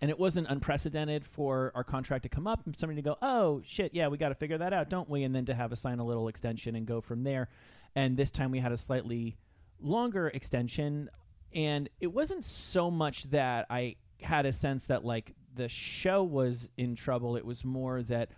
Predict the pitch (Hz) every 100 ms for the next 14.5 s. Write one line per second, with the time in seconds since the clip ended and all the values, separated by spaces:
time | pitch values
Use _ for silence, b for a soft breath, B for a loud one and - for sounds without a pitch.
0 | - 120 117 107 117 117 123 113 117 113
1 | 110 113 - 123 117 110 110 104 95 117
2 | 131 104 101 104 95 104 165 165 139 -
3 | 139 127 113 - 123 - 110 - 139 131
4 | 131 123 120 110 113 113 110 104 104 120
5 | 120 110 117 110 - 120 202 247 127 117
6 | 123 - 113 - 110 - - b b b
7 | b b - - 202 185 165 165 127 131
8 | 135 135 123 135 139 135 135 123 - -
9 | - 131 127 120 160 185 123 123 123 143
10 | - 151 139 - _ _ _ _ - 190
11 | - 196 170 170 143 135 123 120 117 -
12 | 120 113 - - 120 117 - - 117 180
13 | 165 135 127 120 120 117 - 117 113 110
14 | 147 143 117 113